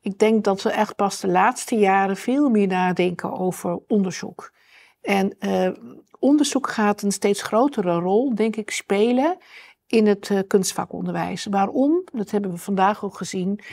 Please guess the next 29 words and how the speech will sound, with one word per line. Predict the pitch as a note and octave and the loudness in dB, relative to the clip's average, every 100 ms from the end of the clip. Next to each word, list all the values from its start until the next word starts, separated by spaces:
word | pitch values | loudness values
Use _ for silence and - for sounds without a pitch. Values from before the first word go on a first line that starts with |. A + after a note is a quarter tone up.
| - | -10
Het | G#3 - | -6 0
maakt | G3+ G#3+ - | 2 2 -2
je | |
wereld | F3 G3+ F#3+ - | 2 2 2 -2
veel | - G#3 | -4 -6
groter. | - B3+ - - G3+ | -4 -6 -6 -8 -6
Je | F#3 | -4
kan | G3+ C4+ | 0 -2
als | B3 - | -2 -8
kunstenaar, | - C4 C4+ - G3 F#3+ F#3 G#3 - - - _ | -4 -4 -2 -4 -2 0 0 -2 -8 -20 -20 _
ehm, | A3+ F3 E3 G3 _ | -4 -2 -2 -4 _
alleen | - G#3 G3 F3+ | 2 4 4 2
je, | F#3+ | -2
je | - F#3+ | -4 -2
ding | F#3 G3 A3 | 2 2 2
doen, | C#4 E4 | 0 0
alleen, | A3+ A3+ B3+ E4+ F#4 | 0 2 2 -2 -8
maar | - G3 | -4 2
je | A3 | 2
kan | A3+ B3+ | 2 2
dat | A#3+ - | 2 2
ook | C#4 C#4+ | -2 -2
in | C#4 | -2
andere | D4 C#4 B3 | -2 -2 0
domeinen | A#3+ B3 C#4+ A3+ E3+ | 0 2 0 0 -2
doen. | F3+ F3 | -6 -8
Je | F#3+ | -6
kan | A3+ | -2
alle | A3+ C#4 B3 A#3 - | 0 2 4 2 0